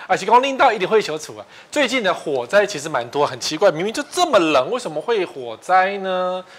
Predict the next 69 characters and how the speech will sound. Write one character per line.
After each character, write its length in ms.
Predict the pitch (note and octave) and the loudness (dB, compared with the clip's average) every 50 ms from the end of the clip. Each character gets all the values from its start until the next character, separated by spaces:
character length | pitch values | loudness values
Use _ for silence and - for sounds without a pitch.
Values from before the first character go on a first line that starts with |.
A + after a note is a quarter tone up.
| - - - | -16 -6 -2
当 100 | A#3+ B3+ | 2 2
然， 160 | A#3 G#3+ G#3 | 4 2 2
城 160 | - G3+ G3 | 2 0 0
中 140 | G3 A#3+ A#3+ | 2 2 2
城 160 | - G3 F#3+ | 2 0 2
大 180 | F#3+ A3+ G#3 F#3+ | 6 6 6 6
火 160 | D3 C#3 C3 | 4 0 -2
烧 200 | - - F#3+ F#3+ | 4 4 4 6
出 120 | F#3 G3 | 6 4
了 60 | F#3+ | 2
很 140 | D3 C3+ C3 | 2 0 0
多 160 | C3+ E3+ F3 | 2 2 2
的， 240 | E3 E3 C#3+ C#3 C3+ - - - - - - - - - - - _ _ _ _ _ _ _ _ _ _ _ _ _ _ _ _ _ _ | 4 6 4 4 4 0 -8 -20 -20 -20 -20 -20 -20 -20 -20 -20 _ _ _ _ _ _ _ _ _ _ _ _ _ _ _ _ _ _
又 320 | - D4+ C#4+ D#4+ B3 F#3 E3 | 0 4 8 8 8 8 6
再 260 | E3 - - B3 G#3 | 4 4 6 6 6
一 200 | D#3+ D3+ D#3 E3+ | 6 4 0 -4
次 240 | - - - A#3+ F#3 | -6 -6 -4 -2 0
的 120 | D3+ D3 | 0 2
想 240 | B2+ - C#3+ C#3 E3 | 2 2 2 2 0
起 200 | F3 - - F#3+ | 0 -4 -4 -4
说 120 | - F#3 | -2 -2
我 200 | F3 C3+ A#2+ A#2 | -2 0 -2 -6
家 160 | G#2 - D3 D3+ | -2 -2 -2 0
会 160 | D#3 D#3+ C3+ | 0 -2 -4
烧 240 | - - C#3 C#3 D3+ | -2 0 0 0 0
掉 180 | D#3 D#3 B2+ | 0 -2 -2
这 60 | A#2 | 0
种 180 | - D3 B2+ A#2 | -2 -4 -4 -4
事 180 | - - - C#3 | -8 -8 -8 -6
情 220 | A#2+ - A#2 A2+ | -6 -8 -8 -8
哦。 100 | G#2+ A2 | -8 -8
可 80 | G#2+ C#3 | -8 -8
是 140 | D3+ A#3 | -6 -6
你 100 | A#3 F#3+ | -6 -6
之 160 | D3+ C#3 A3+ A3 | -6 -6 -8 -6
前 200 | - F#3+ D#3 D3 | -4 -6 -6 -6
记 160 | - G#3+ G3 | -6 -8 -6
不 60 | E3 | -6
记 120 | F3+ F#3 F3+ | -4 -2 0
得 220 | E3 C#3 C3 - - - - - _ _ _ _ _ _ _ - | 2 2 2 0 -4 -14 -20 -20 _ _ _ _ _ _ _ -12
钱 460 | - - - - - E3 D#3 F3+ G#3+ | -8 -6 -4 -2 -2 -2 -2 -2 -4
柜 260 | G#3+ C#4+ C#4 A#3 F#3+ | 0 4 4 6 4
大 300 | F3 - A#3+ G#3+ G3 F3 | 4 6 6 8 8 6
火 160 | C#3+ C3+ C3 | 4 2 -4
是 100 | B2+ - | -6 -6
不 60 | F#3+ F#3+ | -6 -6
是 80 | F3 | -6
有 60 | C3 | -6
人 120 | A2+ A2+ B2+ | -6 -6 -8
下 280 | - - A3 F#3 D3 | -4 2 4 4 4
台， 60 | B2 A#2 | 4 2
还 60 | B2 | 0
是 80 | C#3+ F3 | -2 -2
搞 220 | - - B2 A#2 | -2 -2 -2 -2
的 120 | A2 A#2 B2 | -2 -4 -6
那 100 | D3+ F3 | -8 -6
个 260 | D#3 D#3 C#3 C#3 C#3 - - - - | -4 -2 -2 -2 -2 -4 -12 -18 -12
年 200 | D3 D3+ D#3+ F3 | -6 -6 -4 0
代 160 | A3+ A3 G3 | 2 2 2
电 160 | F3+ G#3+ G3+ | 2 0 -4
视 120 | E3 F#3+ F3+ | -4 -4 -6
台 120 | E3 C#3+ | -6 -6
咪 200 | B2+ C#3 C#3+ D3 | -6 -6 -10 -10
咪 180 | D#3 E3 E3 E3+ | -8 -8 -6 0
冒 220 | E3+ E3 D3 B2+ | 2 2 2 2
啊， 160 | A#2+ G#2+ G#2 G#2+ | 0 -6 -8 -8
对 80 | C3+ | -8
不 60 | E3 | -2
对？ 240 | F3 A#3+ B3 A#3+ A3+ | 0 2 2 2 -2